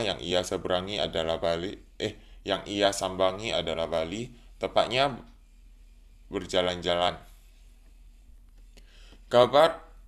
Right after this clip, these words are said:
ex-gubernur D K I itu masuk ke P D I P sudah terdengar sejak ia masih menjalani hukuman di Rutan Makobrimob Depok, Jawa Barat.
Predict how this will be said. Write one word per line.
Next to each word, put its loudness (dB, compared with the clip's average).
ex-gubernur -4
D 0
K 4
I -2
itu -4
masuk -4
ke -2
P -2
D -10
I -4
P -4
sudah 2
terdengar -2
sejak -4
ia 0
masih -8
menjalani -2
hukuman -4
di -2
Rutan 4
Makobrimob 2
Depok, 4
Jawa 2
Barat. 2